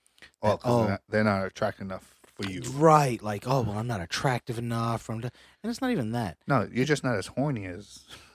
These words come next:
Speaker 1: <laughs> as you.
Speaker 2: <laughs> It's not even. All right. To be honest, it's that, you know, sometimes, uh, listen,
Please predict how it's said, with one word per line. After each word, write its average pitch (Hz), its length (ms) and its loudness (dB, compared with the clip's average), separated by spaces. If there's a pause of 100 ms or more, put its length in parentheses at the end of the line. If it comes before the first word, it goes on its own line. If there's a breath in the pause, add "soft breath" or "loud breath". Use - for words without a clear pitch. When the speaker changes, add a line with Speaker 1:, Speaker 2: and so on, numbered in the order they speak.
Speaker 1:
<laughs> - 400 -20
as 101 240 -2
you. 98 280 -8 (500)
Speaker 2:
<laughs> - 360 -8
It's 160 260 -2
not 160 220 2
even. 135 260 -2 (480 loud breath)
All 143 80 6
right. 90 180 0 (920 loud breath)
To 160 100 0
be 139 140 0
honest, 110 480 -2 (340)
it's - 400 -6
that, 160 300 4
you 185 100 -4
know, 185 100 2
sometimes, 196 600 -2 (160)
uh, 180 80 4
listen, 185 280 0